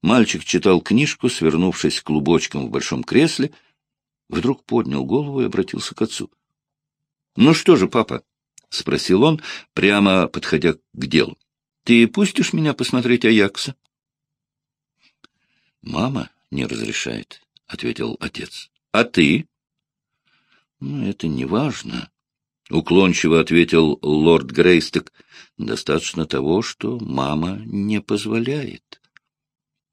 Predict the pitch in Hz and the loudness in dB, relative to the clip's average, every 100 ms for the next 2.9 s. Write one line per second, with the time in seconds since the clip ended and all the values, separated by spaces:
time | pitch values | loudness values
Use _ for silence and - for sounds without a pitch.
0 | _ _ _ _ - 85 147 110 104 98 | _ _ _ _ -4 -2 -2 -2 2 2
1 | 110 131 135 - 120 104 - 98 104 92 | 2 0 -2 0 2 2 0 -4 0 2
2 | 107 117 101 92 110 90 87 - | 0 0 0 2 4 4 2 0